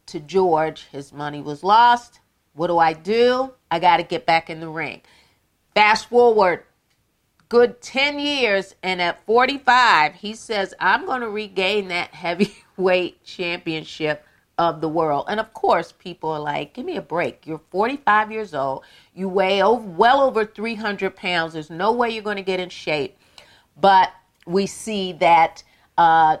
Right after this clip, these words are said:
George does what he has to do to get back in the ring and get that title. And his career is revived. And there you go.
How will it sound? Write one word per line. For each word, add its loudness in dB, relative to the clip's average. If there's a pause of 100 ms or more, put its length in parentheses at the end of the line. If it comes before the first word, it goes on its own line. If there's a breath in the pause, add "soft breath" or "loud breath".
George -4
does 2
what -8
he -12
has -2
to -20
do -6 (440 soft breath)
to -6
get -6
back 0
in -10
the -16
ring -8 (100)
and -8
get -4
that -4
title. 0 (380 soft breath)
And -6
his -10
career -4
is -8
revived. -2 (520 soft breath)
And -4 (100)
there -4
you -4
go. 2